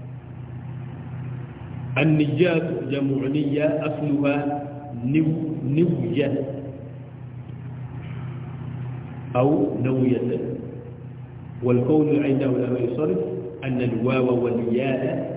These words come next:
إذا اجتمعتا وسكنت الواو أدغمت في الياء، ومثله طيا. قال تعالى: "يوم نطوي السماء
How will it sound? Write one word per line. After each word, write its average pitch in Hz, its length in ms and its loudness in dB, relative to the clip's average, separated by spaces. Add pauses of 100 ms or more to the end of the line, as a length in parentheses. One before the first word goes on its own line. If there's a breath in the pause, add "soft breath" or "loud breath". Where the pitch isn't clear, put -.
(300)
إذا 120 240 -2
اجتمعتا 139 1200 2 (500)
وسكنت 135 760 2
الواو 135 480 2 (580)
أدغمت 139 580 2 (160)
في 123 60 0
الياء، - 600 0 (140)
ومثله 143 800 4 (360)
طيا. 127 420 0 (680)
قال 123 240 4
تعالى: 127 680 2
"يوم 131 180 4
نطوي 127 480 2 (120)
السماء 139 680 0